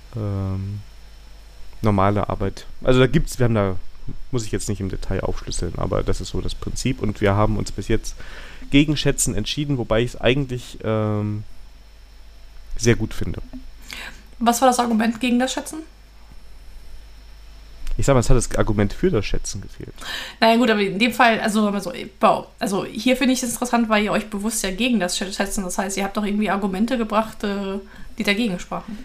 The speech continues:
Speaker 1: Naja, wenn du dir den Prozess anhörst, was ich bis jetzt so geschrieben hab, sind wir halt sehr stark im Kanban-Style und da geht's halt, ähm, mehr, mehr um den Wor-, Workload, den du in einzelnen Spalten hast.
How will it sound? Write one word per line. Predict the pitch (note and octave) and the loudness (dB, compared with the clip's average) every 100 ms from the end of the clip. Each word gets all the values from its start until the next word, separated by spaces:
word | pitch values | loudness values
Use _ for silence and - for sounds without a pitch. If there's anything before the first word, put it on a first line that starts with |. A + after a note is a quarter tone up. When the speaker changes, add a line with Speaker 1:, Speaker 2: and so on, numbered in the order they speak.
| - | 0
Speaker 1:
Naja, | A#2+ A#2 A#2+ | 4 6 6
wenn | B2+ | 6
du | B2+ | 2
dir | A#2+ | 2
den | A#2+ | 0
Prozess | - - - B2+ | 0 -2 -2 0
anhörst, | A#2+ C#3 C#3+ - | 2 2 -2 -4
was | A#2+ | -8
ich | A#2+ | -8
bis | B2 | -6
jetzt | A#2+ - | -6 -6
so | |
geschrieben | A#2 A#2 - A#2 | -8 -8 -6 -2
hab, | B2 - | -2 0
sind | - B2 | 0 0
wir | A#2 | 0
halt | A2 A2 | 0 0
sehr | - A2 | 2 0
stark | - - A2+ - | 2 0 0 2
im | A2 | -2
Kanban-Style | - A2+ G#2+ G2 - F#2 G2+ A#2 | 2 2 2 0 -2 0 2 2
und | A2 | 2
da | G#2+ | 0
geht's | G#2 A2+ - | 0 -4 0
halt, | G2+ G2+ - - G2+ | 0 0 -4 -6 0
ähm, | G2+ G2+ G2 G2+ G2+ - - - - - - - | 2 4 2 0 -2 -8 -20 -20 -20 -20 -20 -4
mehr, | A2+ A2+ A2 G#2+ G#2 - | 2 4 4 4 2 2
mehr | A2+ A2+ | 2 2
um | G#2 | 0
den | G#2 G2+ | -2 -2
Wor-, | G2+ A2 G#2 | 2 2 4
Workload, | A#2 - A#2+ A2 A2+ | 0 2 0 0 0
den | G#2 | -2
du | |
in | G2 | 0
einzelnen | G2+ G#2 A2 | -2 -2 -4
Spalten | G#2 - G#2+ A#2 G2 | -6 -2 -2 -2 -4
hast. | G2 - - | -6 -8 -12